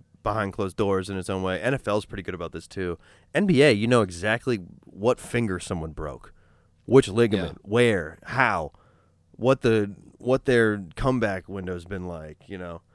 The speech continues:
Speaker 1: what, what injuries they have historically to,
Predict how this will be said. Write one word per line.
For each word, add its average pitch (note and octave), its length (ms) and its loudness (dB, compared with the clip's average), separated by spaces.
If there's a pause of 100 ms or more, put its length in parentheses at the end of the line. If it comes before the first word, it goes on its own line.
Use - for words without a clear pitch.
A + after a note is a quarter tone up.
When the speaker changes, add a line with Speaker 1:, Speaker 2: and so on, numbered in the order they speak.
(440)
Speaker 1:
what, A#2+ 280 0
what C3+ 280 6
injuries C3 380 4
they A#2+ 120 2
have A#2+ 160 2
historically A#2 680 4
to, F2 340 -4